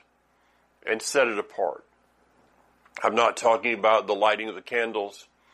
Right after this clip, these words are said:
I'm not talking about the, the blessings and the bread and all of those things. But taking an active role in our Shabbat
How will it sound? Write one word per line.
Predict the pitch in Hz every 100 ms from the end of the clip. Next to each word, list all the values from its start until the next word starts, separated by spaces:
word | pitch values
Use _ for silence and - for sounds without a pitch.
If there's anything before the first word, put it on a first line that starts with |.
| _ _ _ _
I'm | 87 117
not | 113 -
talking | - 113 113 117
about | 107 101 104 95 95
the, | 98 95 82
the | 92
blessings | 90 110 113 - 107 101 92
and | 95
the | 92
bread | 90 113 113 104
and | 101
all | 98 104
of | 104
those | 104 101
things. | - 95 87 78 - _ _ _ _ _ _ - - - _ _
But | 131 - -
taking | - 165 151 151
an | 131
active | 151 165 - 170 139
role | 120 139 135 92 65 - _ _ _ _ _ _ _ -
in | 127 143 151 147 -
our | 120 131 143 151 139 113
Shabbat | - - 131 98 127 95 - -